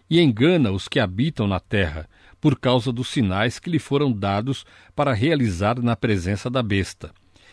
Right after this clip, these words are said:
Eles acreditam por causa do que ele pode fazer. Mas há outro componente, isso mesmo, outro componente.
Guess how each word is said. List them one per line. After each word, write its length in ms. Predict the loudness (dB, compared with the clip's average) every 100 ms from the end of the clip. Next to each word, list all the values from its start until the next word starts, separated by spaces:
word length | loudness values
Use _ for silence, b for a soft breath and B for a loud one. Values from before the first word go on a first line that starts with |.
| b
Eles 260 | 0 0 0
acreditam 680 | 0 2 0 0 -2 0 -2
por 160 | -2 -4
causa 340 | -2 -2 -2
do 140 | -6
que 140 | -2 0
ele 140 | 0
pode 280 | 0 -2 -2
fazer. 480 | -2 0 0 -2 -6 b b b b
Mas 220 | 0 2
há 100 | 2
outro 440 | 4 4 4 2 0
componente, 720 | 0 2 2 2 -2 -8 -8
isso 240 | -4 -2 2
mesmo, 400 | 2 0 -4 -14 _ _ 2
outro 420 | 2 4 2 0
componente. 800 | 0 0 2 0 0 -4 -12